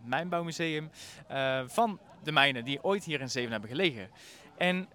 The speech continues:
ja, in dat museum zie je al dat er van allerlei verhaallijnen zijn, hè. Het gaat over Meindert Müller, die daar vroeger, eh, de mijn heeft uitgebaat. Eh, de, de, een steen waar, eh, waar heel veel, eh, om te doen is.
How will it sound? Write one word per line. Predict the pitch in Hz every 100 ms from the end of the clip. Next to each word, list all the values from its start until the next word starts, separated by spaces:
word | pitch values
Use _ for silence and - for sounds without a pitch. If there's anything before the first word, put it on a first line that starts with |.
| -
ja, | 175 175 -
in | 190 202
dat | 180
museum | 185 170 214 202
zie | 156 226
je | 254
al | 208 214 220 - -
dat | 185
er | 175
van | 175
allerlei | 190 214 202 185 180 165
verhaallijnen | 143 131 170 220 208 202 196
zijn, | 175 180 180
hè. | 170
Het | 196 -
gaat | 143
over | 123 127
Meindert | 139 170 190 185 180
Müller, | 165 190 180 175
die | 143
daar | 131 113
vroeger, | 151 147 131 104 -
eh, | 123 117 117 117 120
de | 131
mijn | 139 143
heeft | 143 -
uitgebaat. | 208 - 185 190 185 185 - - - -
Eh, | 127 127 123 120 - - - - -
de, | 139 131 -
de, | 143 -
een | 147 143
steen | - 180 220 226
waar, | 202 202 202
eh, | 196
waar | 190 185
heel | 180 202
veel, | 185 202 196 185
eh, | 180 185
om |
te | 175
doen | 190 196
is. | 190 -